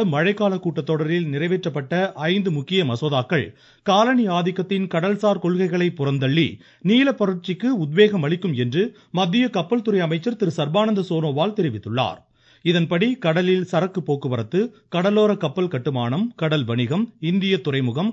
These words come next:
சரக்கு ஆவண பட்டியல் போன்றவற்றை முன்னிறுத்தும் இந்த ஐந்து மசோதாக்கள் மூலம் கடல் மாசு குறைவதோடு தளவாட போக்குவரத்து செலவும் வெகுவாக குறையும் என்று எதிர்பார்க்கப்படுகிறது. இந்திய துறைமுக சட்டத்திருத்த மசோதா இரண்டாயிரத்தி இருபத்தைந்து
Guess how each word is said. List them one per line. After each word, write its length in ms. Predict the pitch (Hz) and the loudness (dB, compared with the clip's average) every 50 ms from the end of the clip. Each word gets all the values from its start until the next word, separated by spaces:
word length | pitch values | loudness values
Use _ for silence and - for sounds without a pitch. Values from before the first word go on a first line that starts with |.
| - - _ | -6 -10 _
சரக்கு 420 | _ - - 190 196 233 233 - 247 | _ -4 -2 0 0 0 -2 0 0
ஆவண 260 | 214 185 180 185 190 185 | 0 0 0 -2 -2 -2
பட்டியல் 420 | 180 170 156 - - 196 196 170 | -2 -4 -4 -2 0 -2 -2 0
போன்றவற்றை 480 | - 165 165 160 170 160 156 - 175 175 175 | 0 -2 0 0 0 -2 -2 -2 -2 -2 -2
முன்னிறுத்தும் 560 | 139 143 151 156 160 151 147 131 185 202 220 214 - _ - | -2 -2 -2 -2 -2 -2 -2 -2 -2 -2 -2 -4 -6 _ -4
இந்த 200 | 180 190 170 190 165 147 | -2 0 0 0 0 0
ஐந்து 260 | 165 185 208 220 214 | 2 2 2 2 2
மசோதாக்கள் 560 | 165 139 135 - 196 190 196 190 185 190 151 117 | 0 -2 -2 0 0 0 0 0 0 -2 -2 -2
மூலம் 300 | 107 123 156 160 120 90 - - _ _ _ _ - | 0 0 0 0 0 -2 -6 -12 _ _ _ _ -2
கடல் 280 | 202 185 190 226 247 233 | 0 2 4 4 2 2
மாசு 340 | 165 151 156 180 175 - 196 | 2 2 0 0 0 0 -2
குறைவதோடு 640 | 170 - 143 143 165 185 170 156 131 123 123 127 175 208 220 - _ _ _ - | -4 -2 0 0 0 0 0 0 -2 -2 0 2 0 0 -2 -4 _ _ _ 0
தளவாட 400 | 165 175 202 220 226 240 240 233 | 2 4 4 4 4 2 0 0
போக்குவரத்து 520 | 214 - 190 190 190 202 196 190 180 175 175 | -2 -2 -2 -2 -2 -2 -2 -2 -2 -4 -4
செலவும் 420 | - 180 156 160 156 180 220 240 196 | -2 -2 -2 0 0 0 0 -2 -2
வெகுவாக 520 | 123 139 160 151 202 175 190 175 - 202 170 | -2 -2 0 0 0 0 0 -2 -2 -4 -4
குறையும் 360 | - - 156 175 180 185 160 | -4 -4 -4 -2 -2 -2 -2
என்று 220 | 135 143 143 160 233 | -2 -2 -2 -2 -2
எதிர்பார்க்கப்படுகிறது. 960 | 196 151 143 170 170 185 180 160 - 131 107 104 104 - 117 123 127 143 143 117 98 - _ _ _ _ _ _ _ _ - | -2 -2 -2 0 0 0 0 -2 -2 -6 -6 -6 -6 -4 -4 -2 0 0 0 -2 -2 -6 _ _ _ _ _ _ _ _ -2
இந்திய 340 | 175 190 196 190 196 196 185 | 0 2 2 2 2 0 0
துறைமுக 440 | 190 165 156 175 175 180 170 180 170 | 0 0 0 0 0 0 0 -2 -2
சட்டத்திருத்த 540 | 175 165 147 - 185 185 190 170 165 175 | -2 -4 -4 -4 -4 -2 -2 -2 -2 -2
மசோதா 400 | 147 151 143 - 170 147 156 156 160 165 - _ _ - | -2 -4 -4 -4 -2 0 0 0 0 0 -4 _ _ -4
இரண்டாயிரத்தி 600 | 160 165 180 196 208 202 202 196 202 175 208 175 | -2 0 0 2 2 2 2 0 -2 -2 -4 -2
இருபத்தைந்து 600 | 143 160 160 170 175 - 170 156 160 160 160 | -2 -2 -2 -2 -2 -2 -2 -2 0 0 0